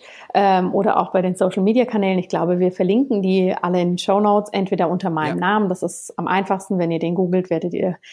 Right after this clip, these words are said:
Speaker 1: da immer auf mich stoßen. Und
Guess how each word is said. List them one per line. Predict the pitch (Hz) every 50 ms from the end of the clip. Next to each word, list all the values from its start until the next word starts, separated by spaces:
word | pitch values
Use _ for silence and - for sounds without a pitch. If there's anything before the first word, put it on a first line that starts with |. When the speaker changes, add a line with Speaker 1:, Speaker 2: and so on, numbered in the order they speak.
| - - -
Speaker 1:
da | -
immer | - 262 285 285 208
auf | 220 226 233
mich | 226 226 220 226
stoßen. | - - 190 190 208 220 214 - 208 202 196 - - - - - _
Und | - 190 196 196 190 190 190 185 185 185 180 180 180 180 185 180 180 180 180 180 180 180